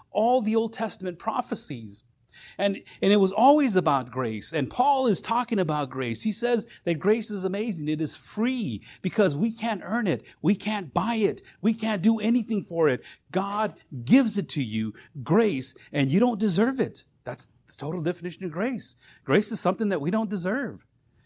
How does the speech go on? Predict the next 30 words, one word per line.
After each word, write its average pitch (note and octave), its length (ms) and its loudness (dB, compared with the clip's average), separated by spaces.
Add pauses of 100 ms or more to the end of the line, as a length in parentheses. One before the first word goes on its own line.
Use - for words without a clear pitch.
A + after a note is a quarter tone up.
And C3+ 160 -2
God F3 280 0
gives A3+ 260 0
it A3+ 100 -4
to D#3+ 160 -2
us F#3 100 -2
because F3+ 340 -2
it's F#3 120 -4
his. G3 520 0 (300)
And C3+ 140 4
he F#3 40 8
gives G3 240 4
it A3+ 120 -2
to F#3+ 80 2
whom G3 180 2
he G3+ 320 2
wants G#3 400 2
to, E3 180 4
who, D3 160 0 (360)
who G3+ 80 2
he G3 160 0
desires A#3+ 480 0
to, D#3+ 180 0 (220)
those B2 320 2
from F#3+ 100 -6
the G#3 80 -2
foundations E3+ 640 -2
of F3 80 -6
the G#3+ 80 -4
world. D3 480 -6